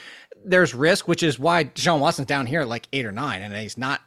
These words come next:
in the conversation with Lamar Jackson and Justin Fields. We're still talking about somebody with the Texans. Again, top five, top five, top five, top five. So if there's anything, which as of right now, Elijah Moore's the three, which is one of the better threes to have in the league,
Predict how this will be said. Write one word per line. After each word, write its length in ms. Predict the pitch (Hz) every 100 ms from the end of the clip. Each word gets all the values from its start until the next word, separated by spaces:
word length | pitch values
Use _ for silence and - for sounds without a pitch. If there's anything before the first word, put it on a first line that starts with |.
| _
in 120 | 147 117
the 60 |
conversation 560 | 123 117 107 110 104 107
with 120 | 95
Lamar 220 | 104 107
Jackson 380 | 92 101 - 101
and 80 | 92
Justin 300 | 101 - 110
Fields. 300 | 98 92 95
We're 60 |
still 180 | 139 151
talking 160 | 139 143
about 160 | 127
somebody 160 | - 131
with 100 | 107
the 60 | 87
Texans. 520 | 120 - 95 90 110
Again, 320 | 117 143 104 -
top 220 | 131 -
five, 240 | 120 107
top 160 | 92 110
five, 260 | 117 101 87
top 180 | 104 87
five, 280 | 113 85
top 180 | 90 117
five. 300 | - 95 92 - - -
So 420 | - 151 131 120 - _ _ -
if 120 | 143
there's 160 | 151 135
anything, 420 | 151 160 131 123
which 220 | 117 - -
as 160 | 147 143
of 100 | 110
right 160 | 123
now, 160 | 113 131
Elijah 260 | 107 120 110
Moore's 200 | 101 117
the 100 | 90
three, 720 | - - - 120 135 98 120 -
which 160 | 131
is 220 | 123 107 107
one 160 | 123
of 60 | 107
the 80 | 104
better 260 | 110 110
threes 300 | 98 113 113
to 80 | 95
have 160 | 104 104
in 80 | 92
the 100 | 87
league, 300 | 123 110